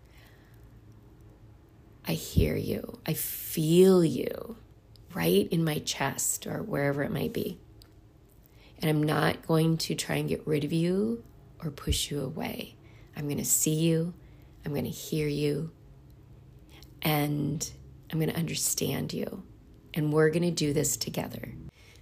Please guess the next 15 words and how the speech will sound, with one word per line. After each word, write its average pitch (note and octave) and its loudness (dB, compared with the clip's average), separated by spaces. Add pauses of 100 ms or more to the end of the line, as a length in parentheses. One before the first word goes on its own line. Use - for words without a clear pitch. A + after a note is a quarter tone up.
(260)
Because - 4 (100)
as F#3+ 4
we F3+ 2
create D#3+ 4
more D#3 4
compassion F3 0 (100)
for D3+ 2
ourselves, D#3 2 (1700)
we E3+ 10
are D3+ 8
able D#3+ 6
to D3 -2
offer E3 6
more C#3+ 4
compassion D3 0